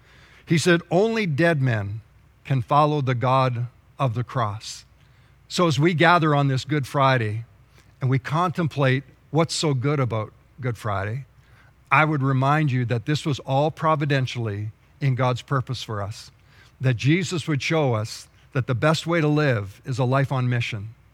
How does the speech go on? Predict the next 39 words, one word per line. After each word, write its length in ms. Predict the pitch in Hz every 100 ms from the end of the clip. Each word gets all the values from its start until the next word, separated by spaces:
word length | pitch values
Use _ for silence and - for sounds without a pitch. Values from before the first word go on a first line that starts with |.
| _ - -
And 160 | 160 139
the 80 | 117
best 460 | 101 165 175 -
mission 560 | 185 185 - 123 98 110 - _ -
is 120 | 117
when 180 | 139 135
we 120 | 131
lay 300 | 135 135 131 -
our 220 | 135 156 175
life 320 | 160 156 -
down 560 | 143 127 110 101 107 -
and 160 | 139 120
we 120 | 127
follow 300 | - 127 123
God's 280 | 120 131 131
plan 300 | - 135 123
for 200 | 131 120
our 120 | 120
life. 420 | 120 123 107 - - _ - - -
That's 340 | 127 139 170 185
what 140 | 185
it 100 | 156
is 220 | 170 156
to 120 | 165
have 200 | 131 143
a 80 | 147
purpose-filled 680 | - 151 147 147 - 147 131
living. 280 | 147 143 123
That's 240 | 139 -
why 140 | 151 127
Paul 320 | - 175 190
could 200 | 156 123
say, 200 | 143 127
"For 160 | 143
me 180 | 143 170
to 140 | - 165
live 180 | 165
is 100 | 147
Christ, 560 | - - 151 120 107